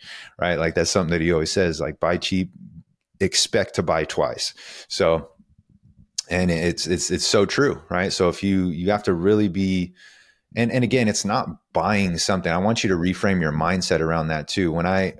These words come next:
when I go to invest in something, I'm like, "Is this gonna yield me an outcome? What's the R O I on it?" We all think about that. We should. Um, and, and wh-, what's my return gonna be from this? And I think if you approach it with that,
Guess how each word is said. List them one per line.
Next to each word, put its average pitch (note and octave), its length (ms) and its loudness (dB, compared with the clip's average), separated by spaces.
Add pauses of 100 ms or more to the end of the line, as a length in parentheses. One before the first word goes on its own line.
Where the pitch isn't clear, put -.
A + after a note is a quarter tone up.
when F2+ 140 -2
I F#2 100 0
go F#2+ 240 2
to F#2+ 180 -2
invest E2+ 640 -2
in G#2 140 0
something, G#2+ 360 -2
I'm F2 100 -2
like, D#2+ 260 -4
"Is F#2 220 -4
this G2+ 160 0
gonna F#2 180 -2
yield F2 340 2
me F2 160 0
an D#2 140 -4
outcome? D#2+ 460 -4
What's E2+ 200 -6
the - 80 0
R F2+ 220 2
O E2+ 140 4
I E2+ 180 2
on D2+ 160 -4
it?" C#2 120 -10
We D#2+ 140 -4
all G2+ 160 4
think F#2 220 -4
about - 320 -8
that. - 180 -10 (100)
We D#2 140 -18
should. E2 400 2 (640)
Um, D2+ 260 -8 (720)
and, F2 300 -2
and D#2+ 280 -8
wh-, - 180 -6
what's G#2 260 0
my A#2+ 100 2
return G2 400 2
gonna E2 160 0
be D#2 180 -6
from D#2 280 -8
this? D2+ 200 -6
And D#2+ 80 -8
I D#2+ 60 -6
think F#2+ 220 -6
if F#2+ 100 -8
you F#2 100 4
approach B2+ 380 0
it G#2 60 2
with F2+ 180 0
that, D#2 300 0